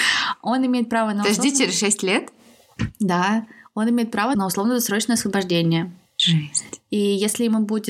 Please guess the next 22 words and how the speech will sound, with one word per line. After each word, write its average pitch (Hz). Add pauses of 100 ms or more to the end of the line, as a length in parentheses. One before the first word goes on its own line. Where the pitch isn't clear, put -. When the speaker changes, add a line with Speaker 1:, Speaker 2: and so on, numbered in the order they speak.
Speaker 1:
отказано, 302
попыток 240
больше 208
не 214
будет, 269
и 196
он 220
будет 220
сидеть 180
Speaker 2:
Мгм. 165
Speaker 1:
весь 202
срок. -
Но 214
вот 269
что 311
интересно, 233
Чарити 311
продолжает 214
поддерживать 220
с -
ним 226
связь. 180